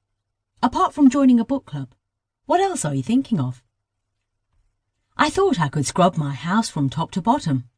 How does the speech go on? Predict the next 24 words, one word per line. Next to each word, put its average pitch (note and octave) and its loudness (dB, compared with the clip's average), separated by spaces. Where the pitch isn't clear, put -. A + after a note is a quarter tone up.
Perhaps D#4+ 2
a B3+ -2
bit C#4 -2
of C4 -4
decorating A3+ 0
might C3+ -2
be C3+ -6
a C3 -4
good D3+ -6
idea D#3 -4
too." D3 -2
She - -4
glanced C#4+ 4
around G#3+ 0
Connie's C#3 -2
living D#3+ -4
room. C3 -4
"I D#3 -2
could E3 -6
help F#3+ 0
you D#3+ 2
redecorate C3+ 0
in C#3 0
here. C#3+ 0